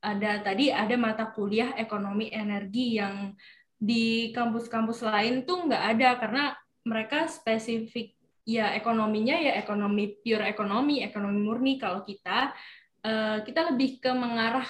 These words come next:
ke ekonomi energi, bisnis energi, karena kita berada di bawah naungan Universitas Pertamina yang di mana Perta-, Un-, P T Pertamina itu sendiri merupakan, eh, perusahaan di bidang energi gitu.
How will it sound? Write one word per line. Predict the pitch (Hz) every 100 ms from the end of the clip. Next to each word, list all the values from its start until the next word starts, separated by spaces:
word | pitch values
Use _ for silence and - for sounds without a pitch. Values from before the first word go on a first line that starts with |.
| -
ke | - 233 240
ekonomi | 226 226 220 220 220 220
energi, | 208 254 302 247 277 233
bisnis | 233 226 208 208
energi, | 196 220 302 254 269 269 262
karena | 202 262 311 - _ _ _
kita | - 226 294
berada | 262 233 226
di | 220
bawah | 202 233 285
naungan | 240 202 240 285 226
Universitas | 220 208 220 208 202 208
Pertamina | 208 208 202 202 220 254
yang | 226 220 202
di | 190
mana | 180 202 254 269 -
Perta-, | - - 196 - -
Un-, | 220 214 214 214
P | 214 208
T |
Pertamina | 208 214 214 208 214
itu | 185 202 208
sendiri | 202 190 214 311 320 _ _ _ _ _ _ _ _ _ _ _ _ - _ _ -
merupakan, | 233 226 226 269 285 294 -
eh, | 226 220
perusahaan | 226 226 214 214 262 269
di | 240
bidang | 208 214 233 226
energi | 208 202 202 190 220 214 202
gitu. | 185 - 175 170 175